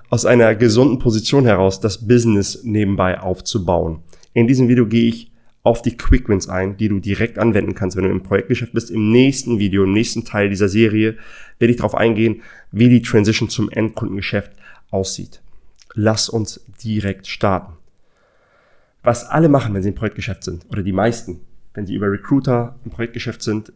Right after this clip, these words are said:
was drei, sechs, zwölf oder vierundzwanzig Monate geht, bin there. Ich war auch schon mal über,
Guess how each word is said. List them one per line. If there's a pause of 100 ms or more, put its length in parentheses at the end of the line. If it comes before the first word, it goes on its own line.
was
drei,
sechs,
zwölf
oder
vierundzwanzig
Monate
geht,
bin
there.
Ich
war
auch
schon
mal
über,